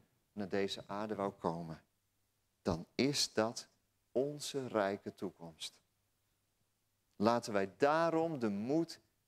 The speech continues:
niet verliezen. En ook tot het moment daar is, ook de zegeningen van alle dagen niet uit het oog verliezen.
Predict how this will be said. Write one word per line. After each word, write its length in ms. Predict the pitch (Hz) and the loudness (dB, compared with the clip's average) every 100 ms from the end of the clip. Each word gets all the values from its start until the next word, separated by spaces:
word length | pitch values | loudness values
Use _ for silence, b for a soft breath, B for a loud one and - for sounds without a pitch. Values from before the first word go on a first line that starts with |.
| _ | _
niet 420 | 110 127 131 - _ _ - | 0 2 0 -4 _ _ -4
verliezen. 680 | - 110 107 92 - 85 _ _ _ _ _ _ | 4 6 4 2 -2 -6 _ _ _ _ _ _
En 180 | - 127 | 4 8
ook 280 | 147 180 - | 6 4 4
tot 220 | 180 170 | 2 2
het 120 | 151 | 0
moment 680 | 151 139 135 139 147 113 107 | 0 2 4 4 0 -4 2
daar 320 | 131 135 135 | 6 6 6
is, 440 | 123 120 117 - - b b b - | 6 4 4 0 -6 b b b 6
ook 300 | 147 175 151 | 6 6 6
de 100 | 123 | 4
zegeningen 1040 | - - 175 190 190 - 160 147 147 151 - _ _ _ | 6 6 6 4 2 2 2 4 2 -2 -6 _ _ _
van 340 | - 113 - - | 0 0 0 4
alle 320 | 139 143 131 | 6 6 6
dagen 500 | 110 107 113 113 104 | 6 6 4 4 4
niet 220 | 120 127 | 4 4
uit 140 | 117 110 | 2 0
het 160 | - | -2
oog 300 | - 95 - | 2 2 0
verliezen. 480 | - 87 85 - | -10 -8 -8 -12